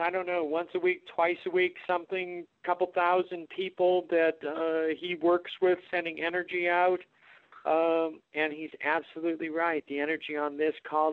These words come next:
tonight is, is beautiful and amazing and, and at a frequency that just, just has no place to go but the very core of all of us.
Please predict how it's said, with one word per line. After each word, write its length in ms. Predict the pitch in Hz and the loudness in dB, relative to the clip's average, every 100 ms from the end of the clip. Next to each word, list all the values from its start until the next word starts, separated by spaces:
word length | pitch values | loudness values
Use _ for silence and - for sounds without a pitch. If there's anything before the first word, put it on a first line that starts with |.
| - | -2
tonight 400 | 139 131 131 127 | -4 -2 -2 -4
is, 460 | 131 127 127 123 113 - _ _ _ _ _ _ - | 0 0 0 -2 -6 -20 _ _ _ _ _ _ -2
is 400 | 135 131 120 113 113 - _ _ _ _ _ _ | 4 4 2 -4 -14 -20 _ _ _ _ _ _
beautiful 640 | 127 139 117 - 120 113 | 0 0 0 -2 0 0
and 80 | 110 | -2
amazing 760 | 104 107 113 120 110 110 98 98 | -10 -4 -2 0 -2 -4 -4 -6
and, 140 | 95 _ - | -6 _ -12
and 300 | 104 104 104 | -8 -8 -6
at 160 | 107 101 | -2 -4
a 40 | - - | -4 0
frequency 760 | 123 120 101 - - 104 98 | 0 0 -4 -4 -4 -2 -2
that 160 | 90 90 - | -2 -4 -4
just, 200 | 95 87 - _ - - - - _ _ | -6 -8 -16 _ -14 -10 -10 -14 _ _
just 140 | 104 - _ _ _ - - _ - | -16 -16 _ _ _ -20 -20 _ -2
has 220 | 123 107 117 | 0 0 -2
no 300 | 117 139 143 | -2 2 2
place 320 | - 117 104 - _ - - | 2 2 2 -4 _ -20 -12
to 60 | 123 | -12
go 400 | - 110 107 101 98 | 0 4 6 4 0
but 120 | - | -6
the 60 | 101 | 0
very 320 | 110 104 101 | 4 4 2
core 680 | - - 127 123 117 107 98 | -8 -2 4 6 6 4 4
of 120 | 90 | 2
all 300 | 95 98 98 | 2 2 0
of 120 | 87 | -4
us. 160 | - | -8